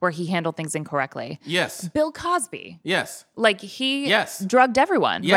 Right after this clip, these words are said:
Speaker 1: right?
Speaker 2: But Bill Cosby's in jail paying for it.
Speaker 1: That's true.
Speaker 2: You know, that's different than any other
Speaker 1: That's
Speaker 2: white
Speaker 1: true.
Speaker 2: male that I can think of.
Speaker 1: Right.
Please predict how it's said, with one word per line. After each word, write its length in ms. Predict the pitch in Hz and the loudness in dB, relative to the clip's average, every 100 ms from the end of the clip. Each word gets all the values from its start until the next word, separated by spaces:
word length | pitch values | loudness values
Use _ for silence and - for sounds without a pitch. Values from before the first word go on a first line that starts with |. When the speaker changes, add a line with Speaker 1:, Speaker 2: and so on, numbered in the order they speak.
| 208 | 6
Speaker 1:
right? 140 | 302 - _ _ - | 4 -6 _ _ -2
Speaker 2:
But 200 | 185 135 | -2 2
Bill 220 | 220 294 | 2 2
Cosby's 500 | - 208 226 196 160 | 0 0 0 -2 -4
in 140 | 139 110 | -4 -6
jail 480 | 107 156 135 101 | -2 0 0 -4
paying 400 | - 156 165 165 | -6 -4 -2 -2
for 300 | 147 113 92 | -4 -6 -4
it. 120 | 90 - - _ | -6 -10 -20 _
Speaker 1:
That's 220 | 160 - | -10 -8
true. 120 | 151 - | -8 -6
Speaker 2:
You 140 | 135 147 | -2 0
know, 200 | 135 131 | 0 0
that's 240 | 160 208 | 0 0
different 340 | 151 180 165 139 | -2 -2 -2 -4
than 160 | 123 - | -8 -6
any 320 | 170 175 160 | -4 -2 -4
other 520 | 139 139 135 120 110 - | -2 -2 -2 -2 -4 -10
Speaker 1:
That's 120 | - | -4
Speaker 2:
white 200 | 123 139 | 0 0
Speaker 1:
true. 80 | - | 0
Speaker 2:
male 280 | 127 127 120 | -2 -2 -2
that 100 | 113 | -4
I 80 | 120 | -6
can 180 | 120 104 | -6 -8
think 260 | 131 127 | -8 -8
of. 260 | 92 80 80 - | -8 -12 -12 -10
Speaker 1:
Right. 260 | 143 - | -8 -8